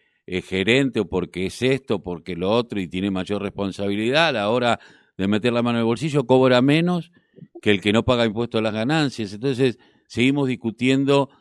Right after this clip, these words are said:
de sacarle en vez de sacarle a quien hay que sacarle. Ahora, eh, la pregunta del millón es, eh, yo decía el otro día, y lo hablábamos en la producción, acá de decir, es cierto, dice, ¿cómo la gente, yo escuchaba decir, cómo la gente votó a Larreta cuando estaba de acuerdo con la indemnización? Digo,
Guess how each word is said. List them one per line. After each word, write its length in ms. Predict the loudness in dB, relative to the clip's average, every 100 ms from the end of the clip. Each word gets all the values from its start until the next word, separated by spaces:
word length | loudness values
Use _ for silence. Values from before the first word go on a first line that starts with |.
| _ _ _ -6
de 100 | -4
sacarle 380 | -2 -2 0 2
en 80 |
vez 100 | 4
de 100 | 4
sacarle 360 | 2 -2 0 -2
a 20 |
quien 220 | 0 0
hay 100 | 0
que 140 | -2 -4
sacarle. 460 | -6 -6 -6 0
Ahora, 240 | 4 4 2 -6 _ _ _ _ -2
eh, 140 | 2
la 160 | 4 4
pregunta 460 | 2 2 2 2
del 100 | 2
millón 260 | 2 2 2
es, 280 | 2 0 -10 _
eh, 640 | -2 2 2 2 0 -2 -2
yo 140 | 0
decía 260 | 0 0 0
el 80 | 0
otro 220 | 0 0
día, 200 | 0 0
y 80 | 2
lo 100 | 2
hablábamos 640 | 2 2 2 2 0 -2
en 200 | -6 -4
la 120 | -2 0
producción, 760 | 0 0 -2 2 4 4 -2 _ _ _ _ -4
acá 320 | -2 2 2
de 80 | 2
decir, 360 | 0 0 0 -2 _ _ -2
es 160 | -2
cierto, 300 | 2 2 4
dice, 220 | 4 2
¿cómo 380 | 6 8 8 6
la 120 | 2
gente, 400 | 2 0 0 0
yo 100 | -2
escuchaba 300 | 0 2 2
decir, 260 | 2 0 0
cómo 520 | 4 4 4 2 2
la 200 | -2 -4
gente 380 | -4 -4 -2 0
votó 520 | 0 0 2 2 4
a 60 | 2
Larreta 540 | 0 0 0 0 -2
cuando 260 | 0 -2 -2
estaba 400 | 0 4 6 4
de 80 | 2
acuerdo 480 | 2 2 2 2
con 100 | 0
la 80 | 0
indemnización? 640 | 0 0 0 0 0 2
Digo, 240 | 6 6